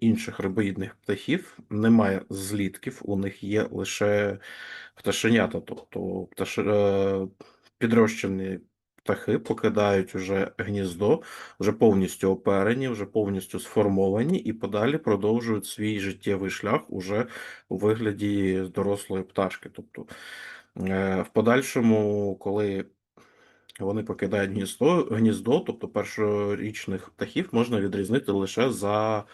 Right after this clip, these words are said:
кольором дзьобу буде. Тобто у більш, е, е, у більш молодих птахів дзьоб буде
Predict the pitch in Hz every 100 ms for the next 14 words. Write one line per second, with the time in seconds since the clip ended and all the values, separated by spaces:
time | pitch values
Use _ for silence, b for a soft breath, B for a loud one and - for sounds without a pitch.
0 | B B B _ 113 107 101 90 113 101
1 | 90 80 90 90 92 - - 98 98 92
2 | 101 107 98 - - 98 98 95 B B
3 | B B B B B B B B B B
4 | B B B _ - 107 107 110 104 104
5 | 104 104 101 98 B B B B B B
6 | B B _ _ _ _ - - 107 101
7 | 95 95 95 98 98 b - 101 123 113
8 | 107 107 110 110 101 - 175 120 101 123
9 | 101 110 107 104